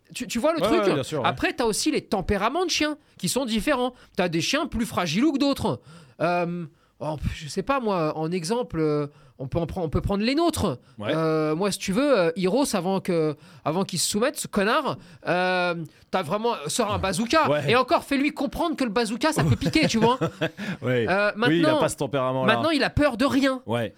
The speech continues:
Speaker 1: Mais c'est chiant, hein, d'avoir un
Speaker 2: Ouais.
Speaker 1: chien comme ça.
Speaker 2: Ouais, ouais.
Speaker 1: Mais, euh, ça veut pas dire que c'est un super-héros ou que c'est le mieux, hein.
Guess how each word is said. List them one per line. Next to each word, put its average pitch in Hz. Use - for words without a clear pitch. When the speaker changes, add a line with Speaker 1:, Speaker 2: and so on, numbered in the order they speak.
Speaker 1:
Mais 185
c'est 320
chiant, 427
hein, 359
d'avoir 262
un -
Speaker 2:
Ouais. 226
Speaker 1:
chien 240
comme 233
ça. 233
Speaker 2:
Ouais, 165
ouais. 123
Speaker 1:
Mais, 302
euh, 208
ça -
veut 233
pas 247
dire 269
que -
c'est -
un 208
super-héros 214
ou -
que -
c'est 269
le 302
mieux, 359
hein. 320